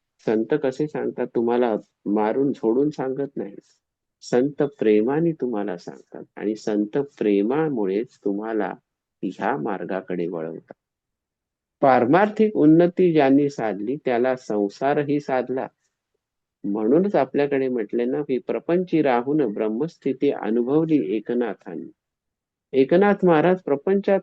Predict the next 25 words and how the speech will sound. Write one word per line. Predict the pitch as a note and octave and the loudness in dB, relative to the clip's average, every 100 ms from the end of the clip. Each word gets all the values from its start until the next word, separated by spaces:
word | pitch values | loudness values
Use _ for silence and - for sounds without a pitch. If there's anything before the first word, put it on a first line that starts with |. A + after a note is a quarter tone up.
| - | -2
होते, | C3+ - D#3+ F3 _ _ _ _ _ - | -4 -2 -4 -4 _ _ _ _ _ 0
कसे | C3+ G#3 G#3+ | 2 6 6
होते? | F3 D3 C#3+ D3 | 6 2 2 -2
पाण्यावर | - A#2+ A2+ D3 E3+ E3+ | -2 -2 2 2 2 2
टाकलेल्या | D3 B2 B2+ C3 C#3+ B2 | -2 -4 -4 -4 -2 -6
तेलाच्या | - G#2+ A2 C3 - C#3 | -2 0 2 0 -4 -8
थेंबासारखे | - F#2+ G2+ G#2+ A2+ F#2+ - - E2 | -6 -4 -2 -2 -2 -6 -8 -10 -10
होते. | G2+ _ - _ _ _ _ _ _ _ _ _ _ _ _ _ _ _ _ _ | -10 _ -20 _ _ _ _ _ _ _ _ _ _ _ _ _ _ _ _ _
सायन्सचा | - C#3 A#2+ C#3 E3 - E3+ | -2 2 6 6 6 4 0
स्टुडंट | E3+ D3+ D#3 F3 F3 | 2 2 4 4 4
म्हणेल | F3 G3+ | 4 4
एखाद | E3+ C#3+ A#2 A2 | 2 0 -4 -2
वेळेला | G#2+ G#2 A2+ | 0 0 -2
की, | C3 | -6
"पाण्याचं | B2+ A#2+ A#2 D3 D3+ | -4 -2 0 0 0
वस्तुमान | D#3 C3 - C#3 C#3+ C#3 | -2 -2 -4 -2 0 2
वेगळं, | C3 B2+ C#3+ A2+ - | 2 2 0 -2 -4
तेलाचं | A2+ A#2 B2+ - C3 | -2 -2 -2 -4 -4
वेगळं, | A2 G2+ G#2 G#2+ - | -2 -2 -2 -6 0
तेल | C3 C#3+ | 0 0
पाण्यामध्ये | B2 A2 B2 B2+ A#2+ A#2+ | -6 -4 -2 -2 -4 -2
कसं | A2 - G#2+ | -4 -6 -4
काय | A2+ A2 | -4 -4
आतमध्ये | D#2+ - G2 F#2 F2+ | -8 -6 -4 -2 -2
जाईल? | E2+ E2+ | -4 -6